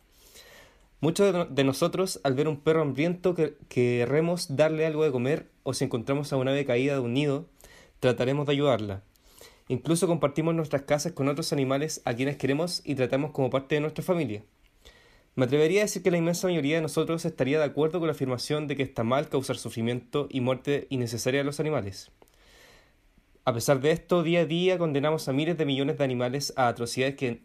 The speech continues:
nadie du-, dudaría en considerar tortura si la víctima fuese humana.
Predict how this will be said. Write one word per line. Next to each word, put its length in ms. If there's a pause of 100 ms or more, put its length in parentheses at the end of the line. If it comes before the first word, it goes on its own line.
(200)
nadie 360
du-, 300
dudaría 640
en 180
considerar 480
tortura 420
si 120
la 100
víctima 380
fuese 280
humana. 320